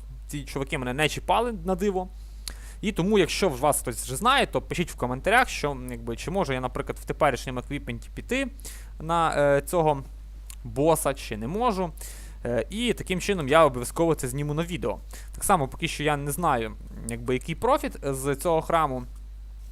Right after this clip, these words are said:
Ну, але мені буде просто цікаво це зробити тільки через те, що я це буду робити перший раз в своєму житті, і, зрозуміло, я це запишу. Е, до речі, я вам не розказав, я вже так само в Нейзері набив собі одну голову,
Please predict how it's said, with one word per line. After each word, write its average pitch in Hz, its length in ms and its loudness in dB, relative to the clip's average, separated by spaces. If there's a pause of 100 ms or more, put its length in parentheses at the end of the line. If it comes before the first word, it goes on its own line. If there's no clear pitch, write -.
(160)
Ну, 175 160 -2
але 156 180 8
мені 175 200 0
буде 156 160 0
просто - 280 -2
цікаво 156 320 6
це 131 100 -6
зробити 135 300 -2
тільки - 180 -8
через 123 240 -4
те, 147 140 0
що - 160 -6
я 117 80 -2
це - 100 -8
буду 110 140 -10
робити - 280 -10
перший 185 360 4
раз 151 260 2 (240)
в - 40 -14
своєму 127 200 -4
житті, 120 260 -4
і, 196 60 0
зрозуміло, 120 440 -4 (360)
я 131 200 4
це 131 180 0
запишу. 127 500 -2 (1000)
Е, 113 240 -2
до 160 100 2
речі, 190 200 4
я 170 80 4
вам 151 100 4
не 151 60 2
розказав, 151 400 4
я 139 100 8
вже 139 100 0
так - 120 -2
само 131 440 0
в 117 340 -2 (420)
Нейзері 123 500 0
набив 143 280 0
собі 120 220 -4
одну 131 240 -2
голову, 117 440 -2